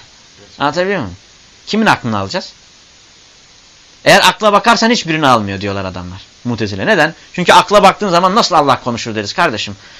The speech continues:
Speaker 2: İnsanlar da konuşuyor yani. Ben Allah'a hiçbir şeye benzetemem diyorlar.
Speaker 1: Evet.
Speaker 2: Nasıl, e, e, Allah'ın bilme sıfatı vardır deriz. İnsanların da bilme sıfatı var. Ben Allah'a bilme sıfatı var diyemem diyorlar.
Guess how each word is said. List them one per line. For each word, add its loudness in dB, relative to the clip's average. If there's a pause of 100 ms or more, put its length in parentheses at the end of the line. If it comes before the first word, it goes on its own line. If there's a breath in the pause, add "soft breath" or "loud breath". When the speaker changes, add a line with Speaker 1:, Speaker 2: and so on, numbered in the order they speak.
(220 loud breath)
Speaker 2:
İnsanlar 2
da 0
konuşuyor -6
yani. -8
Ben 0
Allah'a 4
hiçbir -6
şeye 0
benzetemem 0
diyorlar. -14 (360)
Speaker 1:
Evet. -20 (760)
Speaker 2:
Nasıl, 4 (100)
e, 2 (460 loud breath)
e, 6 (720)
Allah'ın 4
bilme 2
sıfatı -6
vardır 0
deriz. -6 (120)
İnsanların -2
da 2
bilme -2
sıfatı -8
var. 0
Ben 2
Allah'a 2
bilme -4
sıfatı -8
var 0
diyemem -4
diyorlar. -18